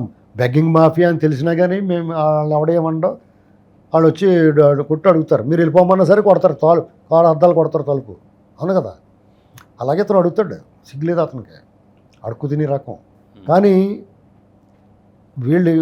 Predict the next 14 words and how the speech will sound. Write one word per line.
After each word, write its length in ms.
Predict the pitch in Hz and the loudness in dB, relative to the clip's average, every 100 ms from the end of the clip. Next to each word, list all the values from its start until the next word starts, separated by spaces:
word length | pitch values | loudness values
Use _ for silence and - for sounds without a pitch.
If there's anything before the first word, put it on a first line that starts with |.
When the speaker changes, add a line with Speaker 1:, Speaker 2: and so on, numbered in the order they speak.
| 165 | -2
Speaker 1:
ఇచ్చే 180 | 139 - 185 | -8 -6 -6
అవకాశం 300 | 156 175 - 151 | -4 -8 -10 -12
ఉండదు, 240 | 139 90 - _ _ _ _ | -12 -14 -20 _ _ _ _
ఇవ్వకూడదు 400 | 151 156 160 139 117 | -6 -4 -4 -6 -8
కూడా. 140 | 107 85 _ _ _ _ _ _ _ _ _ _ | -12 -14 _ _ _ _ _ _ _ _ _ _
ఇప్పుడు 180 | 135 190 151 | -10 -10 -10
ఒకవేళ 320 | 123 151 190 196 | 0 6 6 8
నిజంగా 300 | 175 170 208 220 | 4 4 4 4
మీరు 140 | 196 180 | 4 2
అన్నట్టుగా 400 | 185 190 190 185 196 175 | 0 -4 -6 -6 -4 -4
ఇద్దామని 340 | 156 190 190 180 | 0 2 2 0
అనుకున్నా 360 | 175 180 185 180 | 0 0 2 2
కానీ 120 | 156 127 | 2 -2
వాళ్ళు 220 | 107 | -6